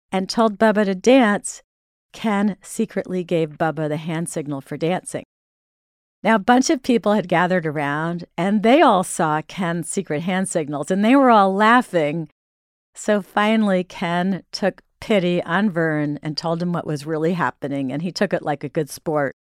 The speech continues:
Months later, Ken and Bubba were in Mexico, and Ken decided to up his game a bit.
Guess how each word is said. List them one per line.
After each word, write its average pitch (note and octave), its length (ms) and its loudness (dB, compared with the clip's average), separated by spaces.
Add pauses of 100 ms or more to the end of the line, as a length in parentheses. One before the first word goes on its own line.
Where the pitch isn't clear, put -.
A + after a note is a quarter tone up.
(920)
Months A3+ 400 2
later, G#3 540 4
Ken A3 300 0
and A3 160 2
Bubba F#3+ 300 2
were F3 180 0
in E3+ 120 -2
Mexico, E3+ 680 -4 (680)
and A3 220 -2
Ken D4 300 -2
decided C4+ 560 2
to F3 180 -2
up - 220 -2
his F#3 180 -4
game E3+ 300 -2
a C#3+ 80 -4
bit. C3+ 300 -6